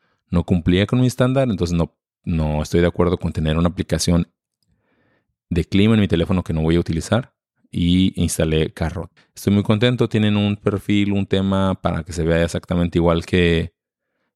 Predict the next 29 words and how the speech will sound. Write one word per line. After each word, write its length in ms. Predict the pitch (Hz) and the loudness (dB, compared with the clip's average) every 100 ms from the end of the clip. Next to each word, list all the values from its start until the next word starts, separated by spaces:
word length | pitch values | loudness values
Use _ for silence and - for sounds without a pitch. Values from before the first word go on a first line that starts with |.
| _ | _
que 140 | 82 | -2
Dark 420 | 78 80 85 98 - | 0 2 2 0 -4
Sky 600 | - 101 98 95 98 95 _ _ | -4 0 2 2 0 -4 _ _
y 540 | 85 82 78 76 78 78 | -2 0 0 0 0 -2
me 260 | 85 85 | -4 -4
permite 380 | - 85 85 - | -2 -2 -2 0
personalizar 560 | 90 90 87 82 85 90 | -2 0 0 0 0 2
más 220 | 87 - | 2 0
cosas 280 | 95 87 - | -2 -4 -4
que 140 | 87 | -4
Dark 340 | 82 82 92 | -2 -2 -2
Sky. 540 | - - - 104 101 104 _ _ _ _ _ _ _ | -6 -8 0 2 2 -2 _ _ _ _ _ _ _
Y 100 | - | -4
estoy 160 | 98 95 | 0 2
muy 200 | 92 98 | 4 2
contento 380 | - 90 87 85 | 0 0 0 0
con 100 | 85 | -2
esta 120 | 82 | -2
aplicación, 380 | 82 87 85 85 | -6 -4 -2 -2
te 80 | 85 | -2
la 80 | |
recomiendo 480 | 80 87 82 85 87 | -2 -2 0 2 0
si 120 | 82 | -2
te 80 | 82 | -6
gustan 260 | 90 - 90 | -6 -4 -2
mucho 240 | 85 - | -2 -2
las 160 | 90 - | -4 -6
apps 140 | - | -4
de 120 | 87 | -4